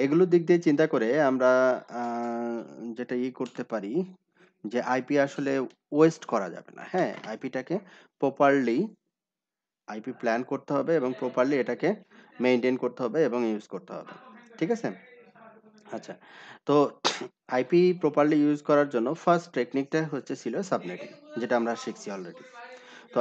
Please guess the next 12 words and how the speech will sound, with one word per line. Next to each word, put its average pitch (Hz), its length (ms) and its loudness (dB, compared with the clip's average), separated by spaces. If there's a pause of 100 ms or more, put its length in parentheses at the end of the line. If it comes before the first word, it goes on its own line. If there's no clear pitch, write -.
(140)
আমার 160 180 6 (540)
এখন 175 300 0 (120)
আমি 151 120 4 (100)
যে 147 60 4 (120)
টাস্কটা 135 520 0
দিচ্ছি, 110 320 -4 (320)
টাস্কটা 131 460 0
হচ্ছে, 156 340 -2 (840)
উম, - 140 -8 (2250)
টাস্ক 127 300 2
হচ্ছে 170 260 -2 (320)
আমরা 143 200 2